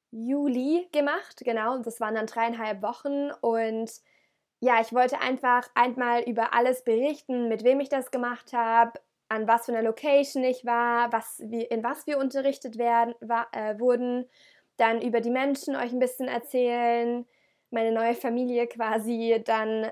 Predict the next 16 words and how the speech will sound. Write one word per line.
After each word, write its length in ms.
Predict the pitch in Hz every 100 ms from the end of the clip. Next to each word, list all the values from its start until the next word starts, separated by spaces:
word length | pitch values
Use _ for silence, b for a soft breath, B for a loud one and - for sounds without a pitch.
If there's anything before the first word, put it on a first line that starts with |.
| 226
für 200 | - 240
wen 160 | 254
das 160 | 262 254
Ganze 280 | 247 247 247
geeignet 560 | 233 247 277 277 254
ist 400 | - 240 240 233
und 160 | 220 214
was 180 | 220 -
ich 140 | 220
so 80 | 208
gelernt 460 | 202 208 208 220 247
hab. 240 | 247 302
Ja, 240 | 269 247 202
ich 140 | - -
dachte 380 | 269 294 - -
einfach, 540 | 233 233 240 240